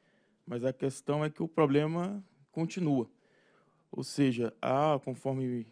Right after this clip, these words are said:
bem pontuado pelo Romeu, um descompasso grande na parcela da seb. Esse é um recurso que a empresa vai fazer jus,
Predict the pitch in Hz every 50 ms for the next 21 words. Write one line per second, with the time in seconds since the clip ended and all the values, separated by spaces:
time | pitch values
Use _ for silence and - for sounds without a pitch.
0 | - 120 117 113 127 127 131 123 - - 127 127 117 - 120 117 120 120 123 113
1 | 117 - - 123 123 123 123 123 123 123 123 135 147 151 - - - 170 - -
2 | 113 - - 139 131 - - 139 143 - - 165 139 120 131 131 139 143 147 147
3 | 139 120 117 113 104 _ _ _ _ _ _ _ _ _ _ - - 123 123 123
4 | 123 123 123 120 120 120 117 117 - - - 123 123 - - 127 123 123 123 123
5 | 123 127 143 139 - - - 120 113 104 107 - _ _ _ _ _ _ _ _
6 | _ _ - 123 120 - - 151 151 151 151 147 147 139 135 135 131 127 123 120
7 | 131 131 127 - - 156 160 165 156 - - 147 135 131 - 147 139 139 147 143
8 | 147 143 - 147 143 131 139 147 143 127 117 127 131 143 170 185 - - -